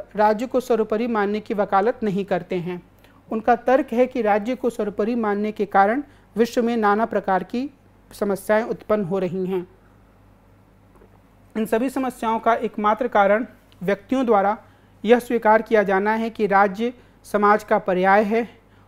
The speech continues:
और राज्य को ही समाज प-, का एकमात्र प्रतिनिधि माना जाना चाहिए। इसी प्रवृत्ति के कारण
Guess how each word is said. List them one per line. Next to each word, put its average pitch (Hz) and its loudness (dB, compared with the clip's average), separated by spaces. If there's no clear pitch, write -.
और 190 2
राज्य 214 4
को 208 -2
ही 208 -2
समाज 196 -2
प-, 190 -2
का 208 6
एकमात्र 202 0
प्रतिनिधि 196 -4
माना 180 0
जाना 175 -4
चाहिए। 175 -8
इसी 233 -2
प्रवृत्ति 240 0
के 220 -2
कारण 190 2